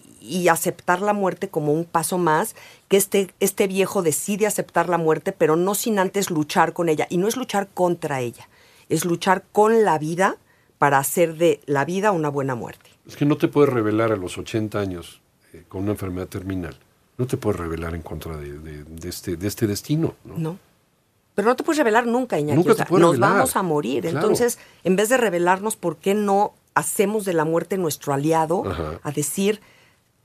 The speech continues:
Speaker 1: pues voy con todo lo que haría si fuera mi último año de vida, ¿no? Siempre ha sido una cosa, una pregunta así muy existencial. ¿Qué harías?
Speaker 2: Corre tiempo, ¿qué quiero hacer?
Speaker 1: ¿Qué
Speaker 2: ¿No?
Speaker 1: quiero? ¿Qué es lo que
Speaker 2: Ajá.
Speaker 1: de veras quiero hacer? ¿Y
Speaker 2: Sí.
Speaker 1: qué, en qué estoy sintiendo que pierdo el tiempo? Y hay veces que ni modo, vas a tener que hacer cosas que no tienes ganas de hacer,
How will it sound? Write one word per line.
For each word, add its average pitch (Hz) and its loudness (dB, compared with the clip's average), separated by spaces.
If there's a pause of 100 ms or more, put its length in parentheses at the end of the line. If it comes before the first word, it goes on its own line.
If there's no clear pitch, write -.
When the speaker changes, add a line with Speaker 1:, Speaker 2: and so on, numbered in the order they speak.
(380)
Speaker 1:
pues 156 -2
voy 214 2
con 262 -2
todo 262 2
lo 185 0
que 180 2
haría 208 2
si 240 -6
fuera 233 2
mi 226 0
último 214 -2
año 214 -2
de 202 -2
vida, 196 0
¿no? 175 0
Siempre 214 -2
ha 214 0
sido 202 -2
una 202 0
cosa, 185 -2
una 190 -2
pregunta 175 0
así 175 -4
muy 185 0 (300)
existencial. 165 0
¿Qué 190 -2
harías? 190 -2
Speaker 2:
Corre 135 4
tiempo, 143 2
¿qué 117 -2
quiero 123 2
hacer? 107 -2 (220)
Speaker 1:
¿Qué 175 6
Speaker 2:
¿No? 131 0
Speaker 1:
quiero? 156 -2 (100)
¿Qué 214 8
es 214 4
lo 233 2
que 175 0
Speaker 2:
Ajá. 143 0
Speaker 1:
de 143 0
veras 165 0
quiero 147 -2
hacer? - -2
¿Y 180 -2
Speaker 2:
Sí. 127 -6
Speaker 1:
qué, 180 6
en 190 4
qué 240 4
estoy 254 0
sintiendo 214 -2
que 185 -2
pierdo 185 0
el 185 -2
tiempo? 180 -2
Y 220 4
hay 233 6
veces 254 -4
que 202 0
ni 175 4
modo, 180 4
vas 170 0
a 214 -2
tener 180 -2
que 185 -2
hacer 170 -2
cosas 170 -2
que 165 2
no 165 0
tienes 170 0
ganas 160 0
de 156 0
hacer, 147 -2